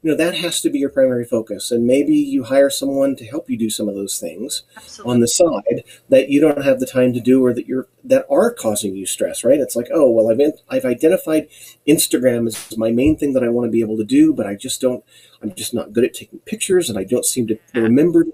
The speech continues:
Speaker 1: do it," and all that. And so maybe you hire someone to help you with that.
Speaker 2: Yeah.
Speaker 1: Um, you know, so that you can focus on, you know, running the best boxing gym that you,
Speaker 2: That's
Speaker 1: that you,
Speaker 2: right. <laughs>
Speaker 1: you can, right?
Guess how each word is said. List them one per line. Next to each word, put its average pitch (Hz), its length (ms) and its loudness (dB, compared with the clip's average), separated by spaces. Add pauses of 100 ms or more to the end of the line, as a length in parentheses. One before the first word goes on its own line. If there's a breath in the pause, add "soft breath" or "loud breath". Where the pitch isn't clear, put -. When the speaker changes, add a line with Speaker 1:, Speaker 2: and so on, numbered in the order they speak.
Speaker 1:
do 156 160 8
it," 151 180 2
and 120 140 -4
all 131 180 2
that. 123 220 0
And 120 100 -12
so - 160 -4
maybe 123 220 0
you 135 140 -2
hire 120 260 -2
someone 113 300 -4
to 101 60 -10
help - 220 -4
you 110 100 -6
with 98 140 -8
that. - 280 -12 (360 loud breath)
Speaker 2:
Yeah. 190 220 -20 (120)
Speaker 1:
Um, 107 440 4
you 120 100 -2
know, 104 260 -2 (200)
so - 160 -2
that 135 120 -2
you 147 140 2
can 151 160 2
focus 127 520 -2
on, 120 420 0 (260 soft breath)
you 135 80 0
know, 113 160 6
running 123 320 4
the 127 100 4
best 127 360 2 (220)
boxing 117 440 -2
gym 92 380 0
that - 120 -12
you, 101 380 -4
Speaker 2:
That's - 260 0
Speaker 1:
that - 80 -10
you, 208 160 -8
Speaker 2:
right. 440 160 0
<laughs> - 240 2
Speaker 1:
you 294 100 4
can, - 260 -6
right? 277 320 4